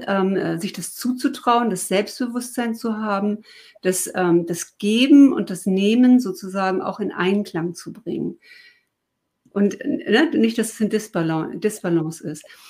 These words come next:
Wie erlebst du das? Erlebst du es wirklich als Frauenthema, dass Frauen sich nicht trauen, äh,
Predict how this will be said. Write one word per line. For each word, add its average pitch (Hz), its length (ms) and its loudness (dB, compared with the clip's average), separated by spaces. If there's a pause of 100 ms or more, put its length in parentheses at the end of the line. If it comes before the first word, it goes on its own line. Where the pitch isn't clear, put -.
(280)
Wie 262 200 6
erlebst 302 420 4
du 220 60 0
das? 185 140 0
Erlebst 233 360 -2
du 262 60 -2
es - 140 -6
wirklich 285 340 0
als 196 200 -2
Frauenthema, 285 840 2
dass - 160 -6
Frauen 240 400 2
sich 233 180 -6
nicht - 380 -2
trauen, 214 600 0 (500)
äh, 202 260 4